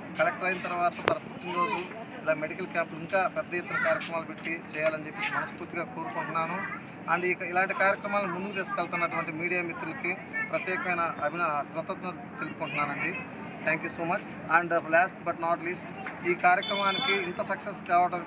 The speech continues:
కా-, కారణం ఈ ప్రయత్నంలో నా ప్రయత్నాన్ని ముందుకు తీసుకెళ్తున్నటువంటి ప్రతి ఒక్క డాక్టర్కి, ప్రతి ఒక్క స్టాఫ్కి, ముఖ్యంగా నరేంద్ర గారికి, ఆ, స్పెషల్ మీకు థ్యాంక్స్ అనేది చాలా చిన్న వర్డ్ అండి, but, ఆ, చెప్పక తప్పదు. చాలా thanks sir, thanks for coming over here sir.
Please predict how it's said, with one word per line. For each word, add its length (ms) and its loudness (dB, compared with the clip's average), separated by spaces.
కా-, 240 4
కారణం 540 2
ఈ 140 6
ప్రయత్నంలో 640 2
నా 160 4
ప్రయత్నాన్ని 500 2
ముందుకు 200 -2
తీసుకెళ్తున్నటువంటి 800 0
ప్రతి 340 4
ఒక్క 180 -4
డాక్టర్కి, 520 2
ప్రతి 260 -4
ఒక్క 560 -2
స్టాఫ్కి, 500 2
ముఖ్యంగా 360 0
నరేంద్ర 360 4
గారికి, 480 2
ఆ, 340 4
స్పెషల్ 320 -6
మీకు 180 -4
థ్యాంక్స్ 380 2
అనేది 180 -2
చాలా 120 2
చిన్న 220 -6
వర్డ్ 200 -4
అండి, 180 -2
but, 180 -2
ఆ, 380 0
చెప్పక 300 -6
తప్పదు. 260 -8
చాలా 240 10
thanks 300 -10
sir, 80 -6
thanks 220 0
for 200 -8
coming 220 -4
over 220 -4
here 180 -6
sir. 140 -2